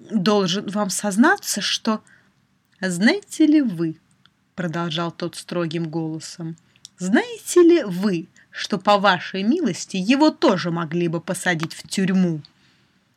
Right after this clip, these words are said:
У него был такой недовольный вид, что Флерисуар не решался заговорить. «Доверять такое исключительное дело таким легкомысленным людям», бормотал Протос.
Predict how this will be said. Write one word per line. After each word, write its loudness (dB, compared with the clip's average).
У -8
него -2
был -2
такой -4
недовольный -4
вид, -4
что -8
Флерисуар -4
не 0
решался -6
заговорить. -4
«Доверять 0
такое 0
исключительное -2
дело -2
таким -4
легкомысленным -2
людям», -2
бормотал -6
Протос. -6